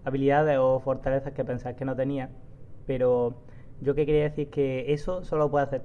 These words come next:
tú. O sea, solo tú puedes dejar de mentirte a ti mismo y dar, responder esas preguntas. Eh, ¿para qué hago las cosas? ¿Por qué las hago? ¿Cómo voy a hacerlo? Pero una vez que llega a ese punto,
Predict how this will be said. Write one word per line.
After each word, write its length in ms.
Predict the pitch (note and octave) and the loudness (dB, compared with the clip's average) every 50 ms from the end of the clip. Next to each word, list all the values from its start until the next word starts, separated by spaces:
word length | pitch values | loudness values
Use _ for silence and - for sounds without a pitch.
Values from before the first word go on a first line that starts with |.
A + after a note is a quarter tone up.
| - | -6
tú. 160 | - C3+ B2 - - - - - | -10 -10 -10 -10 -12 -14 -10 -4
O 40 | |
sea, 340 | - C#3 B2+ B2 A#2+ - - - - - - - - - - | -2 0 0 0 -2 -4 -10 -16 -16 -14 -14 -14 -14 -14 -8
solo 300 | - - E3+ F#3 F#3+ E3+ | 0 2 2 4 4 2
tú 180 | - F#3+ G3+ G3+ | 2 2 2 2
puedes 560 | G3+ F3+ D#3+ D#3 D#3+ D#3+ D#3 D3+ D3+ D3 D3 | 4 4 6 6 6 4 4 4 4 4 4
dejar 240 | C#3 D3+ D3+ F3 D3 | 2 2 2 2 4
de 140 | D3 D3 D3 | 4 4 4
mentirte 400 | D3 D3 C#3+ C#3+ D#3 D3+ C#3 C#3 | 4 2 0 0 0 0 2 0
a 60 | C3+ | 0
ti 100 | C3 C3+ | 0 0
mismo 360 | C#3+ D#3+ E3 D#3 C#3 C#3 A3+ - - - - - - - - - - - - - - - | -2 0 -2 -2 -2 -4 -6 -8 -14 -14 -16 -14 -14 -14 -14 -14 -14 -14 -16 -16 -8 -4
y 840 | C#3+ C#3 C3+ C3 C3 B2+ B2+ B2+ B2 B2 B2 A#2+ A#2+ A#2+ A#2 B2 B2 - - - - - - - | -2 0 0 0 0 -2 -2 -2 -2 -4 -4 -4 -4 -6 -6 -8 -10 -14 -16 -16 -16 -14 -12 -10
dar, 280 | C#3 B2+ C3+ C3+ C3+ C#3 C#3 | -8 -4 -4 -4 -4 -4 -2
responder 360 | C#3 C#3 C3+ C3+ C#3 C3+ C3+ | -2 -2 0 0 0 -2 0
esas 140 | - D3 C3 | 0 -2 0
preguntas. 460 | C3+ C#3 C#3+ D#3+ E3+ D#3 - - B2 - - - - - - | 0 0 0 0 -2 -4 -6 -8 -10 -12 -14 -16 -12 -8 -6
Eh, 100 | C#3 C3 | -6 -4
¿para 160 | A#2+ C3+ B2+ A#2 | -4 -4 -4 -2
qué 60 | C3 | -2
hago 120 | B2+ C3+ | 0 0
las 100 | C3+ C3+ C3+ | 0 0 -2
cosas? 360 | - D3 D3 C#3+ D3+ C#3+ C#3 | -2 -2 -2 0 -2 -2 -4
¿Por 140 | C#3 C#3+ A#2+ B2+ | -4 -8 -8 -6
qué 80 | C3 | -4
las 160 | C3 C3 C3 C3+ | -2 0 0 0
hago? 240 | C3+ C3+ C3+ C#3+ - - - - - - - - | -2 -4 -6 -8 -10 -14 -16 -16 -16 -16 -14 -10
¿Cómo 180 | - C#3 C3 B2+ | -6 -4 -4 -2
voy 120 | B2 C3+ C3 | -2 -2 -2
a 40 | |
hacerlo? 380 | B2+ C3 D3 C#3+ C3 B2+ C3 B2+ - - - - - - - - | -2 -2 -4 -4 -4 -4 -8 -8 -10 -14 -16 -16 -16 -16 -4 0
Pero 600 | - C#3+ C3+ C3 C3+ C3 B2+ B2+ B2+ B2+ B2+ - - - - - - - - - - - | 2 4 4 6 6 6 6 6 6 4 2 0 -2 0 2 2 2 2 -2 -6 -4 0
una 140 | C#3+ C#3+ C3+ | 2 4 4
vez 140 | C3 C3+ C3+ | 4 2 2
que 120 | - D#3+ | 2 4
llega 140 | D#3+ D#3 D3+ | 4 4 4
a 40 | D3+ | 4
ese 140 | D3+ D3+ | 2 2
punto, 540 | C3 B2+ D3 D3+ D#3 D3+ D#3 D#3+ E3+ G#3 - | 2 2 0 0 2 2 2 2 2 0 -2